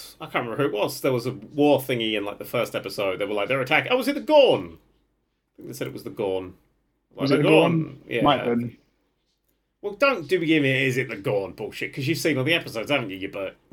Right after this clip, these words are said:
Speaker 2: Might have been. Might have been. Might have been Klingons. Who knows?
Speaker 1: Who, well, you do. Um,
Speaker 2: I do, yeah. And the world. The world. Ev-, most people who are,
Speaker 1: Most
Speaker 2: who are the
Speaker 1: people.
Speaker 2: kind of people who would listen to a Star Trek podcast, everyone listening knows,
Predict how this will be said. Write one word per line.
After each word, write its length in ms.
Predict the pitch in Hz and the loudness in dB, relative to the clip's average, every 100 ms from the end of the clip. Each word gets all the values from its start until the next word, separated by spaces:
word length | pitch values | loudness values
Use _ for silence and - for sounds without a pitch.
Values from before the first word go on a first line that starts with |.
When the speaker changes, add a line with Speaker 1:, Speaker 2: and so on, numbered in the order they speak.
| - | -2
Speaker 2:
Might 120 | 139 | 0
have 100 | 139 | 0
been. 280 | 123 135 139 | 0 -2 0
Might 120 | 156 151 | 2 4
have 60 | |
been. 240 | 143 151 - - | 4 0 -2 -4
Might 80 | 143 | 0
have 80 | 139 | 2
been 100 | 131 | 2
Klingons. 520 | 147 160 139 123 - - _ _ _ _ _ _ _ _ _ | 0 2 0 -2 -10 -14 _ _ _ _ _ _ _ _ _
Who 100 | 156 | 0
knows? 480 | 147 131 117 - - _ _ _ _ | 0 0 -4 -6 -10 _ _ _ _
Speaker 1:
Who, 200 | - 165 - | -2 0 4
well, 240 | 160 139 | 4 4
you 140 | 156 156 | 2 2
do. 320 | 104 87 - - | 2 0 -4 2
Um, 460 | 143 147 143 139 | 8 8 6 2
Speaker 2:
I 100 | 135 | 0
do, 240 | 120 110 110 151 | 0 -2 -4 0
yeah. 320 | 123 104 104 - | 0 0 -4 -4
And 120 | 135 | -2
the 40 | 120 | 0
world. 320 | 120 113 107 | 2 2 0
The 140 | - 151 | 0 4
world. 260 | 143 135 - | 4 4 4
Ev-, 160 | 156 139 | 2 4
most 320 | 165 160 - | 4 4 2
people 400 | 151 143 135 127 | 2 2 -2 0
who 140 | 131 | 0
are, 200 | 127 160 | 4 4
Speaker 1:
Most 140 | 127 - | 4 -2
Speaker 2:
who 60 | |
are 20 | 143 | 2
the 60 | 127 | 4
Speaker 1:
people. 220 | 123 127 | 4 2
Speaker 2:
kind 120 | 127 | 2
of 60 | 131 | 2
people 200 | 139 147 | -2 0
who 40 | 135 | 0
would 80 | 131 | 0
listen 200 | 135 139 | -4 -2
to 80 | 139 | -2
a 60 | |
Star 220 | - 127 | 0 0
Trek 160 | 127 120 131 | -2 -6 -4
podcast, 380 | 127 117 120 - | -4 -4 -4 -4
everyone 320 | 127 123 123 | -6 -4 -6
listening 300 | 117 - 113 | -6 -8 -10
knows, 400 | 113 107 - - | -8 -8 -8 -10